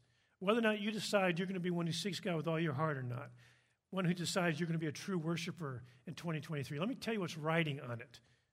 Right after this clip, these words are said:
First thing that's riding on it is whether or not you will be transformed or changed or grow. Second Corinthians chapter three, verse eighteen. Listen to what this verse says.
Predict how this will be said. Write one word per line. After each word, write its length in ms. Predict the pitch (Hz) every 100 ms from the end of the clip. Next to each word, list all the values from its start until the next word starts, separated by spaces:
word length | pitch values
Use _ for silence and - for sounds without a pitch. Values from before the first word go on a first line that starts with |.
| _ _ _ _ _ _ _
First 220 | - 269 -
thing 80 |
that's 160 | 208 165
riding 400 | 165 190 202 165
on 220 | 139 139
it 80 | 160
is 160 | 165 151
whether 160 | 196
or 40 | 202
not 300 | 190 175 175
you 140 | 226
will 140 | 220 180
be 180 | 180
transformed 680 | 175 202 180 170 - 175 160
or 60 | 151
changed 540 | - 170 156 135 123
or 80 | 135
grow. 340 | 120 127 117 - _ _ _ _ _ _ _ _ _ _ _ _ _ _ _ _ -
Second 340 | 214 220 247
Corinthians 380 | 220 214 202 -
chapter 260 | 202 185
three, 260 | 175 202 190
verse 240 | 170 170
eighteen. 520 | 180 170 170 147 151 180 - _ _ _ _ _ _ _ _ _ _ _ _ _ _ _ _ _
Listen 260 | - 214 240
to 40 |
what 100 | 190
this 120 | 170 131
verse 260 | 151 139
says. 340 | - - -